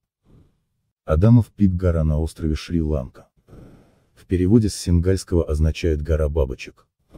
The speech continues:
Так называют арабы и европейцы гору высотой две тысячи двести сорок три метра, лежащую в западной части острова Шри-Ланка.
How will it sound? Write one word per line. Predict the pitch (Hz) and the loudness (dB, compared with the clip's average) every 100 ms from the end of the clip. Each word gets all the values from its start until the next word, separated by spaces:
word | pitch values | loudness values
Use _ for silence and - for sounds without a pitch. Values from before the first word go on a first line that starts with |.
| - - _ _ _ _ _ _ _ _ _ | -20 -20 _ _ _ _ _ _ _ _ _
Так | - 110 | -4 0
называют | 110 104 98 92 92 | 2 4 4 4 2
арабы | 87 101 98 90 | 2 2 2 0
и | |
европейцы | 85 80 82 80 78 - 76 | 0 0 -2 -2 -4 -4 -8
гору | 85 107 95 | 0 2 2
высотой | 82 78 85 - 95 | 0 -4 -4 0 0
две | 82 85 | 0 -4
тысячи | - 87 - | -4 -8 -6
двести | 78 76 76 - | -6 -4 -4 -6
сорок | 78 82 76 - | -8 -6 -6 -8
три | 80 | -6
метра, | 73 73 - - - _ _ _ _ _ _ _ _ _ _ | -4 -4 -10 -18 -20 _ _ _ _ _ _ _ _ _ _
лежащую | - 80 82 80 - 76 | -8 -4 -2 -2 -4 -6
в | 69 | -4
западной | 78 82 78 76 | -4 -4 -2 -4
части | - 87 82 - - | -4 -6 -6 -10 -10
острова | 80 - 69 | -10 -6 -8
Шри-Ланка. | 65 - 76 73 67 67 - | -8 -6 -6 -4 -6 -10 -20